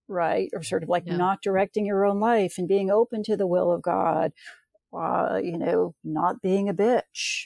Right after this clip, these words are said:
Speaker 1: Um, you know, I used to get in a lot of trouble for having a problem with authority.
Speaker 2: <laughs>
Speaker 1: Um, and I think one of the reasons that Clint was so fascinating to me, it was also a character that,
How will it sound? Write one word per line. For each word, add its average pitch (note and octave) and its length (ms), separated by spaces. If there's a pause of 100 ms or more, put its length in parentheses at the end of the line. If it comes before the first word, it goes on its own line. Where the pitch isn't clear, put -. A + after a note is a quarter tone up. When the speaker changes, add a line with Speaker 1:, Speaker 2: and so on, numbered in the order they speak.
(160)
Speaker 1:
Um, - 760
you F3+ 120
know, F#3 200
I F3+ 100
used F3+ 240
to F3 80
get - 120
in D4 40
a - 60
lot F3 180
of F3+ 80
trouble F3+ 260
for - 240
having - 400
a - 140 (100)
problem E3+ 500
with E3+ 180
authority. F#3 840 (220)
Speaker 2:
<laughs> B3 400
Speaker 1:
Um, F3 800 (360)
and F#3 420 (200)
I F3+ 140
think A#3+ 400
one F#3 160
of F3 140
the F3 120
reasons A3+ 520
that - 220
Clint - 260
was F#3+ 160
so F#3+ 140
fascinating B3 560
to F#3 60
me, F3+ 180
it - 60
was - 140
also F#3 460
a F3+ 60
character F#3 420
that, - 180